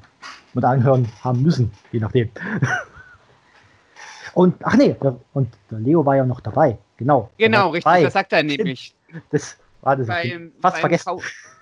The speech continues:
Speaker 2: beim Countdown to Destruction. Wie heißt denn die Folge auf Deutsch?
Speaker 1: Gute Frage, nächste Frage.
Speaker 2: Aber es ist die letzte In-Space-Folge, wo dann, ähm,
Speaker 1: Zwei.
Speaker 2: sich auf, genau,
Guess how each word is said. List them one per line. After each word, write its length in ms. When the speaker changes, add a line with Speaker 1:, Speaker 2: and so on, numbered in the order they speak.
Speaker 2:
beim 220
Countdown 580
to 100
Destruction. 840
Wie 80
heißt 180
denn 60
die 60
Folge 240
auf 140
Deutsch? 380
Speaker 1:
Gute 200
Frage, 240
nächste 300
Frage. 280
Speaker 2:
Aber 160
es 80
ist 200
die 60
letzte 640
In-Space-Folge, 840
wo 100
dann, 480
ähm, 420
Speaker 1:
Zwei. 280
Speaker 2:
sich 200
auf, 160
genau, 300